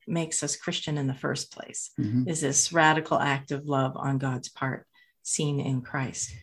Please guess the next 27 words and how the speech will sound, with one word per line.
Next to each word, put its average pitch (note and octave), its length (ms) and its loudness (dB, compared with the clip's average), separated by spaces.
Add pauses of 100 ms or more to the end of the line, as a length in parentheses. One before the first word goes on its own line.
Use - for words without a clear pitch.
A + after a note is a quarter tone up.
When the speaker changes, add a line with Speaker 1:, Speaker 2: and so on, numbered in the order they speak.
(200)
Speaker 2:
Is, D3 380 8
is C3+ 160 6
Christian F3+ 400 8
faith C3 380 4 (200)
grounded B2 500 6
in G2+ 160 2
a F2+ 40 2
gift, A2 500 4 (920)
or A2 140 8
is G#2+ 100 4
it C3 100 -2
grounded B2 380 10
in G#2+ 300 6
stuff - 300 2
we F#2+ 100 6
do? D#2+ 220 0 (1080)
And G2+ 120 6
I G#2 40 4
think C3 220 6
for - 280 6
a A2 100 2
lot A2 300 10
of, - 300 2
a A2 100 0
lot G#2+ 360 10
of G#2+ 140 4
people, - 440 -8